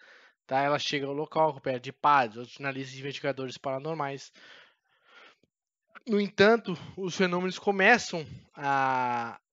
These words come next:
a voltar a aparecer de novo e ela começa a ficar desesperada, né? Um, o,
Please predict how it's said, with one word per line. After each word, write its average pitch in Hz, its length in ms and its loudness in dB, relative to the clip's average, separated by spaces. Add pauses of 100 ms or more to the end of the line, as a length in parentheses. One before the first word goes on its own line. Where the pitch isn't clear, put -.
(280)
a 131 100 -2
voltar 143 400 0
a 135 40 6
aparecer 143 560 -2
de 151 100 -14
novo 151 500 -6 (480)
e 131 120 -8
ela 131 120 -2
começa 135 400 -8
a 135 40 -10
ficar - 260 -2
desesperada, 151 640 4
né? 123 240 -10
Um, 143 540 -12 (500)
o, 135 300 -8